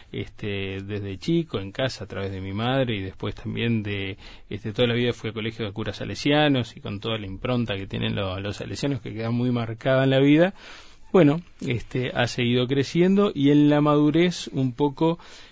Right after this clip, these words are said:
eh, también por ese lado, que he estudiado teología y tengo una licenciatura también en, en teología, el tema que me he dedicado es justamente a buscar el sentido del sufrimiento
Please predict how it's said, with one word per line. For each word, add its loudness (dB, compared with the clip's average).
eh, -4
también 0
por 0
ese -2
lado, 8
que -8
he -6
estudiado -6
teología 0
y -4
tengo -8
una -6
licenciatura -8
también -10
en, -8
en -6
teología, 0
el -2
tema 6
que 2
me 4
he 6
dedicado 4
es 0
justamente 0
a -4
buscar -2
el 2
sentido 0
del 0
sufrimiento 0